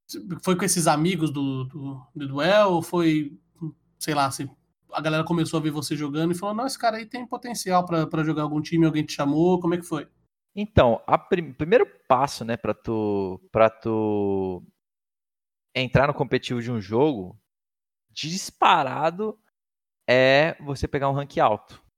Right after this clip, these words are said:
Speaker 1: Sim.
Speaker 2: Disparado, assim. Então, eu falei, "Mano, vou focar em pegar um rank
Speaker 1: Uhum.
Speaker 2: alto e tal." Comecei a jogar com, com a molecada lá. Quem tava bom, eu começou a gra-, eu comecei a puxar mais pra, pra nerdice. Falava, "Não, fica aí, <laughs> fica online aí, vamos jogar mais, sei que lá."
Speaker 1: <laughs>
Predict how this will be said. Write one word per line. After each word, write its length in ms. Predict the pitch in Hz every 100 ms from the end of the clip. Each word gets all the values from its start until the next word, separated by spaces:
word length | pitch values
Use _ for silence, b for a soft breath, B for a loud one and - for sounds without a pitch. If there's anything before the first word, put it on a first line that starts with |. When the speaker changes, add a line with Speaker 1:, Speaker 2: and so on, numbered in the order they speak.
| _ _
Speaker 1:
Sim. 340 | - 165 147 131
Speaker 2:
Disparado, 640 | - - 233 233 143 117 98
assim. 220 | - -
Então, 560 | 104 - 127 139 185 208
eu 80 |
falei, 260 | 170 170 131
"Mano, 280 | 120 131 98
vou 100 | 101
focar 300 | - 123 123
em 60 | 123
pegar 220 | 127 127
um 40 |
rank 220 | 131 131
Speaker 1:
Uhum. 80 | 139
Speaker 2:
alto 240 | 113 135 -
e 80 |
tal." 260 | - 113 135 b _ _ _ _
Comecei 460 | 143 139 131 -
a 60 | 131
jogar 300 | 123 117 120
com, 360 | - 123 120 113 -
com 100 | 117
a 60 |
molecada 560 | 113 117 - 113 120 117
lá. 420 | 110 131 170 - _ _
Quem 180 | - 131
tava 320 | 131 127 131
bom, 400 | 117 120 120 120 117 117
eu 60 | 101
começou 420 | - 120 117 - 120
a 80 | 117
gra-, 180 | 120 120
eu 120 | 117
comecei 420 | - 123 117 127
a 80 | 123
puxar 340 | - 120 123
mais 220 | 110 113 120
pra, 180 | 113
pra 160 | 110 117
nerdice. 440 | 117 113 104 135 -
Falava, 240 | 107 101
"Não, 260 | 120 170 143
fica 200 | _ 139
aí, 100 | 143
<laughs> 20 |
fica 240 | - -
online 320 | 117 123 131 113
aí, 100 | -
vamos 200 | 117 120
jogar 220 | 120 120
mais, 280 | 120 127 113
sei 100 | 110
que 120 | -
lá." 100 | 117
Speaker 1:
<laughs> 460 | 113 135 - -